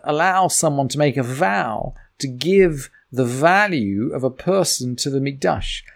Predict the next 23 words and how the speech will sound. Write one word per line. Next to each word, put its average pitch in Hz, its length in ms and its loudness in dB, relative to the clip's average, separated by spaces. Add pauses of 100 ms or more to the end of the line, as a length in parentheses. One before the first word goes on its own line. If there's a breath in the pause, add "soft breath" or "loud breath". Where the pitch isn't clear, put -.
(180 loud breath)
And 156 220 0 (680)
again, 160 200 2
this 135 120 -2
is 143 80 -2
very 139 240 4
contentious 120 500 -4
today. 113 440 -4
The 139 180 -2 (100)
estimated 143 600 0
value 165 400 2
of 117 80 4
a 127 80 4
man 147 380 0
is 117 160 -4
fifty - 320 -8
shekels 143 580 -4
and 147 100 -2
of 123 80 -2
a 139 60 2
woman 151 320 4
is 135 160 -6
thirty 151 320 -2
shekels. - 640 -12